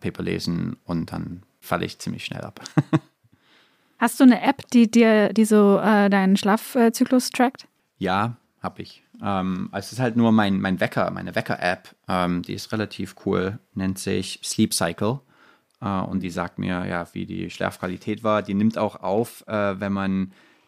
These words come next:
Speaker 1: äh, Schlaf, äh, im Schlaf redet. <laughs> Und dann hört man immer so interessante,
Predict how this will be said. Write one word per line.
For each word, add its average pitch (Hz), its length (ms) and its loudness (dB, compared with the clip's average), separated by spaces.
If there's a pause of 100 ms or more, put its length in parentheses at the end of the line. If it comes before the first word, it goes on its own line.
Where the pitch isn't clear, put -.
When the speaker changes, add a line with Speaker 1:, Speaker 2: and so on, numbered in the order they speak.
(120)
Speaker 1:
äh, 90 460 -4
Schlaf, 92 500 -4
äh, 98 120 -6
im 95 100 -8
Schlaf - 380 -4
redet. 95 480 -6 (400)
<laughs> 165 100 4 (560)
Und 90 160 -6
dann 101 220 -2
hört 113 160 0
man 104 120 2
immer 101 140 0
so 98 120 -6
interessante, 98 920 -4